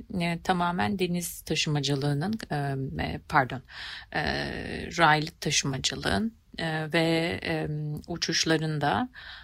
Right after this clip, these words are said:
e, tamamen karbon nötr hale gelmesi hedefleniyor. E, planlar yeterli mi, yetersiz mi? Bunlar çok ciddi tartışmalar ama, e, ülkelerin, e, çoğu bu se-, bu hafta bildiğiniz gibi Avrupa'da da,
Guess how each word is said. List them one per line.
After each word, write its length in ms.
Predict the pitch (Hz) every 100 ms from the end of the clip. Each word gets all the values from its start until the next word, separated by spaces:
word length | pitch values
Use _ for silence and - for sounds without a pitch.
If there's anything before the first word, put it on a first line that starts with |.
| -
e, 80 | 165
tamamen 520 | 165 175 151 147 196
karbon 460 | 196 175 156 175 185
nötr 340 | 165 156 -
hale 320 | - 147 143 139
gelmesi 720 | 139 135 131 - - 240 220
hedefleniyor. 720 | 170 160 - 156 156 139 180 247 - - - - - - -
E, 220 | 170 170 170
planlar 500 | 202 202 202 202 208
yeterli 580 | 196 190 208 196 202
mi, 140 | 208 202
yetersiz 480 | 190 196 185 190 196
mi? 80 |
Bunlar 320 | 208 180 185 196
çok 200 | 196 -
ciddi 320 | 170 170 185
tartışmalar 960 | 180 156 - 160 - 156 180 208 220 -
ama, 380 | 165 170 170 170
e, 320 | 170 165 170
ülkelerin, 840 | 165 - 165 165 165 170 170 170 -
e, 380 | 160 151 151 151 147 - - 175 - 175
çoğu 340 | - 165 180
bu 40 | 180
se-, 280 | - 160
bu 120 | 170 170
hafta 300 | 165 - 170
bildiğiniz 420 | 160 165 165 -
gibi 160 | 156
Avrupa'da 580 | 156 151 165 170 160 156
da, 220 | 160 147